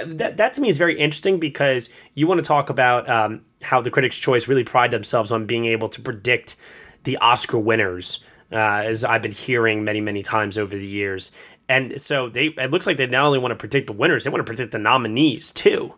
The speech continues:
it seems like, with this move. So all that, it, to me, is, uh, pretty interesting to see. And, you know, we've got a couple of other,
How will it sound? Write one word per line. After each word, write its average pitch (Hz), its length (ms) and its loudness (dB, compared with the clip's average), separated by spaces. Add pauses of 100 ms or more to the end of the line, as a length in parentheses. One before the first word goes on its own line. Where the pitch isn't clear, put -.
(140)
it 113 100 -4
seems 120 260 0
like, 110 160 0
with 110 160 -6
this - 220 -4
move. 104 300 0
So 113 480 4 (680)
all 175 220 4
that, 160 260 4
it, 135 160 -4
to 139 100 -4
me, 131 180 6
is, 117 160 -2
uh, 117 180 4
pretty 131 280 0
interesting 120 380 -4
to 104 60 -8
see. 117 380 2 (200)
And, 117 280 -2
you 127 120 -4
know, 104 180 2 (380)
we've 156 160 4
got 214 180 4
a 143 80 4
couple 151 340 0
of 127 120 2
other, 123 440 2